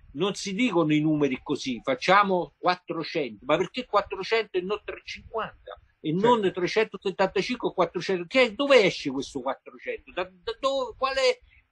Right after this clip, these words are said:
Speaker 1: eh, ragionamento, quale criterio è
Speaker 2: Molto
Speaker 1: stato usato
Speaker 2: chiaro.
Speaker 1: per dare arbitrario, quindi illiberale?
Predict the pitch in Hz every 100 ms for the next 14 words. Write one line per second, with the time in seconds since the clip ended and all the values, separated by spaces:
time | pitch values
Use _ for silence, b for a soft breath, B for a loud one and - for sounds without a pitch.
0 | _ - 190 185 170 180 226 185 214 214
1 | 202 156 185 185 240 240 220 226 240 220
2 | 180 202 185 185 135 131 131 127 - 180
3 | 170 156 _ _ _ _ _ _ _ _
4 | _ - 214 208 202 196 208 185 139 113
5 | 104 214 208 208 208 214 196 180 185 180
6 | 156 139 123 117 110 113 117